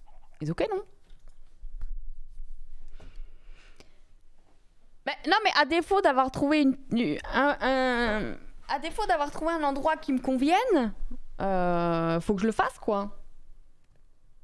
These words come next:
J'ai pas trop le choix. En vrai.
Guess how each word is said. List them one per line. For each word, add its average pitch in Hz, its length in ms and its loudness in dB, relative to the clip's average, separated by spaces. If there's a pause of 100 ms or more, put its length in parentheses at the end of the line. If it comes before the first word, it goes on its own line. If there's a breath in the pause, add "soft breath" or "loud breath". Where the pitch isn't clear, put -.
(1800)
J'ai 202 140 -2
pas 202 140 2
trop - 160 -2
le 202 60 -2
choix. - 340 -4 (2750)
En 202 100 -4
vrai. 196 280 0